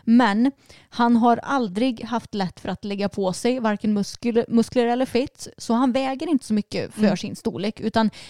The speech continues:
Speaker 1: är han i bra form så väger han runt sjuhundra kilo. Nu tror jag att han väger något mindre, men är han liksom i toppform så bör han väga runt sjuhundra kilo.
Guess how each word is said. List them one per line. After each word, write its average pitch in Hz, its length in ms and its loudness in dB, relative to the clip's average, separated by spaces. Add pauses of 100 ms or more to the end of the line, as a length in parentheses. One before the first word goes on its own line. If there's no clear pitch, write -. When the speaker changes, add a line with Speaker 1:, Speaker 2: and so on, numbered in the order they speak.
(140)
Speaker 1:
är 285 160 4
han 214 300 2
i 202 220 -4
bra 185 340 0
form 226 420 0
så 220 140 -2
väger 175 260 -4
han 196 220 -6
runt - 240 -8
sjuhundra 220 720 2
kilo. - 400 -6 (140)
Nu 214 200 2
tror - 180 -8
jag - 40 -6
att - 80 -12
han 214 100 -8
väger 120 260 -10
något 208 460 0
mindre, 226 360 2 (400)
men 220 320 4 (360)
är 233 180 0
han 214 180 -2
liksom 202 240 -2
i 196 40 0
toppform 208 520 -2
så 220 160 0
bör 196 260 0
han 202 140 -2
väga 127 260 -6
runt - 180 -8
sjuhundra - 460 -8
kilo. - 320 -12